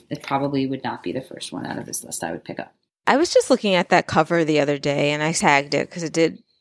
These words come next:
Speaker 2: have some things that interested me, but I'm not sure of all the books that are
Speaker 1: Yeah.
Speaker 2: are coming out in the fall. That one might get a little bit lost. I've heard of most of these. I had marked most of these to go back and take a look,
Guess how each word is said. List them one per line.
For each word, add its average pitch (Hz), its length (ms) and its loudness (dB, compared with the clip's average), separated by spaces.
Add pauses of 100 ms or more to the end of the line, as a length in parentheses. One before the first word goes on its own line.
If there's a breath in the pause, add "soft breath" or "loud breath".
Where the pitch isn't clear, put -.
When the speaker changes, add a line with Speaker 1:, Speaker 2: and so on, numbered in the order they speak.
(140)
Speaker 2:
have 170 300 0
some 180 280 -4
things 151 320 0
that - 180 0
interested 147 540 -6
me, 180 180 -4
but 170 120 -6
I'm 143 100 -6
not 139 200 -4
sure - 500 -2 (160)
of 156 140 2
all 147 220 6
the 139 80 -4
books - 280 -6
that 143 120 0
are - 220 -2 (520)
Speaker 1:
Yeah. 143 340 4 (260)
Speaker 2:
are - 280 -2
coming 156 340 -2
out 139 180 0
in 156 60 -2
the 160 80 2
fall. 143 500 4
That 143 220 4
one 147 160 -4
might 127 280 -2
get 139 160 -2
a 139 80 -4
little 139 220 -2
bit 135 160 -4
lost. 143 460 -4
I've 254 160 4
heard 392 260 4
of 330 100 4
most 175 320 0
of 165 100 -2
these. - 300 -6
I 170 40 2
had 175 480 0
marked 165 500 2
most 156 320 -2
of 151 80 -6
these 147 260 2
to 156 100 -2
go 151 200 4
back 156 340 2
and 156 100 -2
take 147 220 -2
a 156 60 0
look, - 360 -4